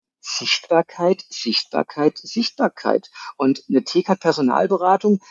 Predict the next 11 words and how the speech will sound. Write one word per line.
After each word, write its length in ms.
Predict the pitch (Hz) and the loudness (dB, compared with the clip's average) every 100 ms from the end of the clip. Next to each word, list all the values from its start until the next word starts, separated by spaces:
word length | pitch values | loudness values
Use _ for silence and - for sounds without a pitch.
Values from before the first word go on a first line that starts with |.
| _ - | _ -10
kannte 380 | - 214 240 | 0 0 0
vielleicht 440 | 220 180 139 135 - | -4 -2 0 0 0
hier 140 | 151 | 0
in 60 | 139 | 2
der 120 | 131 | 2
Region 540 | 127 110 131 127 135 - - _ | 0 -2 -2 -2 -2 -6 -20 _
bis 200 | 151 131 | -2 -2
vor 540 | - 147 135 127 123 - _ _ _ _ _ | -2 0 2 2 0 -6 _ _ _ _ _
drei, 360 | _ 117 131 147 | _ 0 0 0
vier 280 | - 151 120 | -2 -4 0
Jahren 500 | 120 123 135 135 | 2 2 2 -2